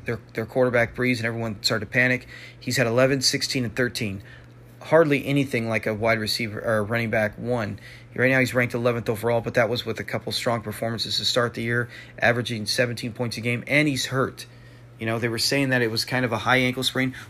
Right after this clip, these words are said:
We'll see if he even plays, if it's something like a high ankle sprain. I expect him to play, but he does have a tough matchup at Chicago. So we'll see what Eric does. He's got Howard.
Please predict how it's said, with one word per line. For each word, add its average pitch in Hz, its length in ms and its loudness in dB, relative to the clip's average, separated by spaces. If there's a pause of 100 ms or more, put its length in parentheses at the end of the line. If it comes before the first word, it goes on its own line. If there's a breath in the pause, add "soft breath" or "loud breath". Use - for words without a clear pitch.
We'll 139 100 0
see 160 260 2
if 139 120 0
he 143 60 -4
even 143 320 0
plays, 113 520 0 (340 loud breath)
if 117 200 -4
it's 113 140 -2
something 117 420 -2
like 113 220 0
a 117 60 -2
high 117 340 0
ankle 120 240 -4
sprain. 117 300 -6
I 139 120 4
expect 147 380 0
him 127 120 -4
to 120 80 -4
play, 107 360 -8 (600 loud breath)
but 104 160 -2
he 110 100 -2
does 123 220 2
have 117 140 0
a 113 40 -4
tough 113 280 -4
matchup 117 380 -2 (140)
at 110 200 -2
Chicago. 104 600 -4 (640 loud breath)
So 127 380 2 (1120)
we'll 143 140 0
see 160 160 2
what 147 140 4
Eric 156 200 6
does. 104 220 -2
He's 139 300 -4
got 143 160 6
Howard. 135 420 2